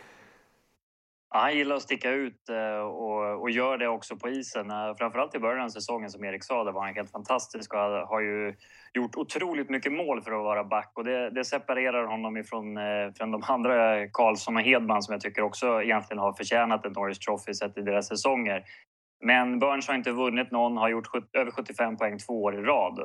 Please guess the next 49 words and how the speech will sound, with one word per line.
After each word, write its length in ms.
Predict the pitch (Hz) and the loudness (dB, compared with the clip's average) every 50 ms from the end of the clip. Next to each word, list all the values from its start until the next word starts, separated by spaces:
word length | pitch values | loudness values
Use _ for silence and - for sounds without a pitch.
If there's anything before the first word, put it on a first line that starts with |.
| - - | -8 -8
och, 480 | - - 110 107 104 101 - _ - - | -8 -6 -4 -4 -4 -6 -10 _ -6 -2
eh, 180 | 107 107 104 | 0 2 2
har 80 | 101 113 | 4 2
liksom 260 | 113 110 - 113 107 | 2 0 -2 -6 -6
fått 280 | 104 - 110 104 - - | -2 0 0 0 0 -2
den 160 | 117 110 104 | -4 -4 -4
stämpeln 560 | - - 120 113 110 101 - - 123 120 113 | 0 0 0 0 0 0 0 0 0 2 2
Norris 260 | 110 110 110 110 104 | 4 4 4 2 2
Trophy 340 | - - 120 110 - - 113 | 0 0 0 0 0 -2 -6
på 240 | - - 120 120 113 | -4 0 0 0 0
sig 140 | - 240 226 | 0 0 0
redan 260 | 214 214 208 208 208 | 2 2 2 2 2
i 60 | 233 | 2
år. 300 | 285 294 269 110 101 - - - - - - - _ _ _ - | 2 4 4 2 2 0 -6 -14 -20 -20 -20 -20 _ _ _ 0
Eh, 340 | 104 101 98 98 98 98 98 98 - | 2 2 4 2 2 0 -2 -2 0
tyvärr 460 | 127 120 117 127 135 135 123 120 113 - | 2 4 6 6 4 4 0 -4 -8 -6
för 80 | - 127 | -4 0
Erik 240 | 123 127 123 120 - | 4 4 4 4 4
Karlssons 380 | 127 123 139 135 - 139 127 | 4 2 2 2 0 -4 -8
del 240 | - 117 113 113 110 | -6 -6 -6 -4 -4
så 80 | - 120 | -2 0
har 60 | 113 | 0
det 60 | 113 | 2
blivit 200 | 113 117 120 117 | 0 0 -2 -2
lite 180 | 113 104 120 113 | -2 -2 -2 0
vardag 400 | 101 120 139 - - 123 240 113 | 2 4 4 4 4 4 2 2
att 80 | 214 | 2
han 140 | 226 220 214 | 0 -2 -2
går 140 | 208 220 - | -2 -2 -2
över 160 | 101 196 185 | -2 -2 -4
sjuttio 300 | - - 117 110 - 110 | -6 -6 -6 -6 -6 -8
poäng, 320 | 107 - 120 110 107 110 107 | -6 -2 -2 -2 -2 -4 -8
så 120 | - 110 | -6 -6
man 140 | 110 110 107 | -6 -4 -4
tycker 260 | - 120 113 - 117 | -4 -4 -2 2 2
ändå 200 | 110 110 107 107 | 2 2 2 2
att, 240 | 104 101 - - 110 | 0 0 0 -4 -4
eh, 80 | 104 101 - - - - _ _ _ | -4 -4 -6 -12 -20 -20 _ _ _
han 120 | 127 123 | 4 6
har 120 | 127 123 117 | 6 6 4
va-, 220 | 113 123 123 120 | 6 4 4 6
han 140 | 120 123 135 | 6 4 4
har 60 | 143 | 6
varit 180 | 135 123 120 - | 4 4 2 0
sig 100 | 120 113 | -4 0
själv, 440 | - 147 151 135 120 110 104 101 101 | 2 4 4 4 2 -2 -6 -10 -10
eh, 360 | 98 98 98 101 104 104 98 | -8 -8 -8 -8 -10 -12 -14
men, 380 | 98 107 110 113 110 107 107 107 | -16 -14 -12 -12 -12 -12 -10 -10
eh, 160 | 104 104 104 | -10 -10 -8